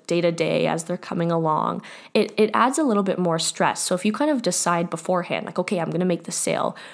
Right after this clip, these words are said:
or you decide, "Okay, I'm, I'm going to make this decision within my business. I'm going to invest X amount of dollars into my business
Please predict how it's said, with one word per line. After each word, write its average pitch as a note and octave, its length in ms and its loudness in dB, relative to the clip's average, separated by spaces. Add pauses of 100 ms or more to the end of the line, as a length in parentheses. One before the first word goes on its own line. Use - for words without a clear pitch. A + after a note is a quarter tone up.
(300)
or F3 200 2
you E3 160 0
decide, D#3 400 0
"Okay, G3+ 260 0
I'm, D#3+ 440 -2
I'm E3 480 -2
going E3 300 0
to D#3+ 220 -4
make D#3+ 300 -2
this F#3 180 0
decision E3 480 -2
within E3+ 260 0
my E3 160 0
business. D3+ 360 -4
I'm E3+ 140 -4
going E3 240 0
to E3 160 -2
invest E3 500 0
X E3 200 -6
amount E3 220 -2
of E3 80 -4
dollars D#3+ 320 -2
into F3 160 -6
my E3+ 140 -4
business E3+ 420 -2